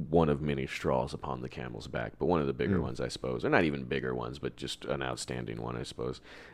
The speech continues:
Speaker 1: And so, uh, so when I, the second time came around, I was like, "Okay, well, I'm, this is no longer an issue I'm gonna leave in your hands. I'm gonna take charge of this situation." And,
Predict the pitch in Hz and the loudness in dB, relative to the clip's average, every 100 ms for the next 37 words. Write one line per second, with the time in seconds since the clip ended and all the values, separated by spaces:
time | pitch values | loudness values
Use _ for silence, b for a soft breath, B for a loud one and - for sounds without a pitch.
0 | - 78 - 107 92 85 80 78 71 - | -8 -6 8 12 12 12 12 10 8 2
1 | - - - - 80 78 73 73 147 165 | -12 -10 0 6 8 8 4 6 10 10
2 | 143 95 78 82 76 71 69 67 65 65 | 10 10 8 6 6 6 6 4 4 4
3 | 65 - - 80 85 95 90 - 92 107 | 6 6 8 10 10 10 6 6 8 8
4 | 85 87 80 80 76 73 69 76 - 76 | 8 10 12 12 10 10 10 8 6 4
5 | 69 67 69 90 69 67 - 52 64 - | 4 4 8 8 8 2 2 -2 -2 -4
6 | - - 82 78 73 71 71 65 76 65 | -6 2 4 6 2 2 2 6 6 6
7 | 69 76 - - 69 85 90 73 71 B | 2 2 2 4 8 8 6 2 -2 B
8 | B B - 85 82 | B B 4 6 4